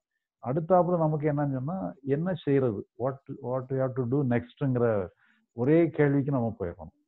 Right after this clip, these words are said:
போயிட்டோம்னு சொன்னா செயல்ல நம்ம பக்கம் திரும்பிடுது. அதுக்காக வந்து வருத்தத்துல இருந்து விடுபடுறதுக்காக நம்ம செயல்ல போறதுன்னு சொன்னா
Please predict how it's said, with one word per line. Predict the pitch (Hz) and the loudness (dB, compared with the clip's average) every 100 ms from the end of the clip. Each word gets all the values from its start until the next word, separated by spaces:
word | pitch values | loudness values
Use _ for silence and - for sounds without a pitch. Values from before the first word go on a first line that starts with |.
| _ - | _ -6
போயிட்டோம்னு | 120 120 139 131 | -6 -2 -2 -2
சொன்னா | 131 202 | -2 -2
செயல்ல | 202 170 175 180 | 0 0 2 2
நம்ம | 160 151 | 2 0
பக்கம் | 127 120 131 120 | 0 -2 -2 -4
திரும்பிடுது. | 107 104 98 90 - _ _ _ - | -2 -2 -4 -8 -14 _ _ _ -12
அதுக்காக | 107 143 160 165 | -8 0 2 2
வந்து | 151 147 160 147 147 - _ _ _ 110 | 0 0 2 4 2 -4 _ _ _ -4
வருத்தத்துல | 117 131 160 - 180 180 170 | 0 2 0 0 0 2 0
இருந்து | 170 170 | 0 0
விடுபடுறதுக்காக | 139 151 202 190 185 175 160 170 170 175 | 0 4 4 4 2 0 -2 -2 -2 -2
நம்ம | 160 160 | -2 -2
செயல்ல | - 156 156 156 | 2 4 4 2
போறதுன்னு | 147 147 143 139 139 | 2 0 -2 -4 -12
சொன்னா | 131 135 180 | -16 -12 -6